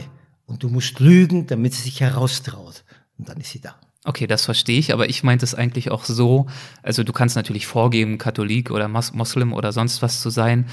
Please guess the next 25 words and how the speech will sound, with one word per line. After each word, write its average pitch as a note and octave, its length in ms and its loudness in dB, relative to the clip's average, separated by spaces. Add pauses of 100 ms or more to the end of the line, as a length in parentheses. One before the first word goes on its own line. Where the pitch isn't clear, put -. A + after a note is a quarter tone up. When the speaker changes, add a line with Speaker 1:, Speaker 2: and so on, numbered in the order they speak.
(320)
Speaker 2:
aber G#2+ 480 2
du A2 120 -4
bist D#3 320 0
es - 120 -8
ja G2 120 -6
nicht. F#2+ 300 -10
Und G2 360 -6
meine G#2 280 -2
Frage G#2+ 400 -4
zielte A2 260 -4
darauf G#2+ 420 -2
ab, A#2 160 -2
ob - 200 -8
du G#2+ 280 -4 (520)
jemals A2+ 340 2
befürchtet A#2+ 600 -2
hast, A#2 320 -2
dass G#2 240 -4
wenn A#2 180 6
du A#2+ 100 2
dort A#2 280 2
unterwegs A2+ 440 -2
bist - 180 -6
in - 100 -4
dieser A2 320 -4